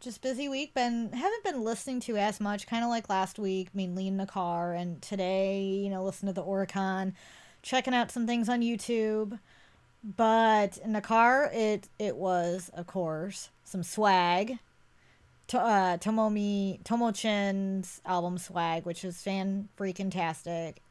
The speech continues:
addicting. I'm still caught, caught into it. However, I did finally put in Traveler by Official Hige Dandism. Started listening to that on Wednesday. I still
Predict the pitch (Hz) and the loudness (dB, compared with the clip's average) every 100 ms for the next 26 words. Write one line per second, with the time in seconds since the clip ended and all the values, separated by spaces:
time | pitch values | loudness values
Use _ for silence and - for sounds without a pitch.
0 | - 185 190 185 185 185 160 175 - 220 | -6 -2 -2 -2 -4 -4 -6 -8 -4 -4
1 | - 208 196 - - _ _ - 196 185 | -2 0 0 0 -10 _ _ -2 -2 0
2 | 180 180 185 170 165 147 - - - - | -2 -4 -2 -2 -2 -6 -10 -20 -20 -20
3 | - _ - - 233 370 403 214 190 - | -20 _ -10 0 6 8 8 4 0 0
4 | 175 196 190 247 285 - 240 240 247 233 | 0 2 2 0 0 0 0 0 -2 -2
5 | 226 208 - 170 160 160 165 196 _ _ | 0 0 -4 -8 -8 -8 -8 -10 _ _
6 | _ - 320 440 523 214 160 151 - 180 | _ -2 4 4 4 0 -2 -2 0 2
7 | 175 180 139 - 196 240 202 208 262 359 | 2 2 -4 -8 -8 -6 -6 -4 -4 -4
8 | 415 151 170 - 190 - _ _ _ - | -2 -4 -6 -12 -18 -20 _ _ _ -20
9 | _ _ _ _ - - - - 220 226 | _ _ _ _ -20 -20 -8 0 0 2
10 | 220 202 233 226 226 214 202 208 220 190 | -2 -4 -2 -2 0 2 4 2 0 -4
11 | 190 190 190 196 196 170 170 175 175 320 | -2 -2 -2 0 -2 -4 -4 -2 0 -2
12 | - _ _ _ _ _ - - - - | -8 _ _ _ _ _ -20 -20 -20 -8
13 | - 220 202 - - - 240 262 302 | -2 0 -2 -6 -8 -2 0 0 -2